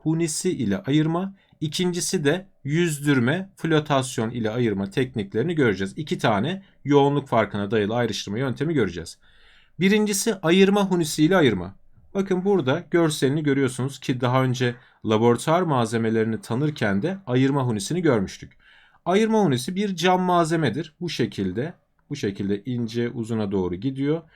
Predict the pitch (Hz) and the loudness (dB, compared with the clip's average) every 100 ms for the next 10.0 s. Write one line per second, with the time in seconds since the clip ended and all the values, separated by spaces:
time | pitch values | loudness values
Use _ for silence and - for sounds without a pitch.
0 | _ _ 190 175 170 165 - 156 170 160 | _ _ -2 0 0 -2 -2 0 0 0
1 | 151 - 151 113 135 - - 139 131 127 | -4 -4 -2 -2 -2 -10 -6 -4 0 0
2 | 123 123 123 120 117 101 98 113 - 110 | 0 -2 -4 -2 -2 -2 -2 -6 -8 -6
3 | 95 90 87 - 92 101 180 196 _ _ | -4 -4 -6 -6 -8 -6 -6 -8 _ _
4 | _ - 202 196 - 139 127 117 156 208 | _ 2 2 2 2 2 2 0 0 0
5 | 190 180 151 139 120 - 82 78 - - | 2 4 4 2 -2 -4 -6 -10 -16 -12
6 | - 233 196 151 185 220 240 220 202 196 | -4 -2 2 4 6 4 2 0 0 0
7 | 185 208 190 - 165 135 127 98 107 147 | 2 2 0 0 4 4 2 -2 -4 -4
8 | - - - - 170 220 214 165 117 92 | -8 -6 -2 0 0 0 0 0 0 -2
9 | 110 - - 110 107 151 - 170 202 | -6 -10 -6 -2 -2 0 0 0 -2